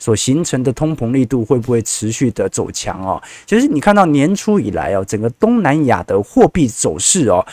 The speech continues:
日币是表现得最为弱势的。那我们刚才也提到了，现在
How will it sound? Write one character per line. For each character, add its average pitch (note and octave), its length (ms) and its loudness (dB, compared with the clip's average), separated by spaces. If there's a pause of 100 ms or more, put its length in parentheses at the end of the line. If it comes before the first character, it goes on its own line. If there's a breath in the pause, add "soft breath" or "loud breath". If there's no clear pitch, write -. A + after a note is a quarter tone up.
(240 loud breath)
日 D4+ 180 6
币 G#3+ 140 6
是 D#3+ 160 2
表 - 160 2
现 A#2+ 140 0
得 G#2+ 100 0
最 E3 140 2
为 A2+ 160 4
弱 B2+ 180 4
势 G#2+ 180 -2
的。 D2+ 220 -4 (240 loud breath)
那 A#3+ 100 2
我 D#3 160 4
们 E3 140 4
刚 B3 140 4
才 A#3 80 4
也 B2 160 2
提 - 260 -4
到 A2+ 220 6
了， F2+ 180 -2
现 B3 160 2
在 B3+ 80 6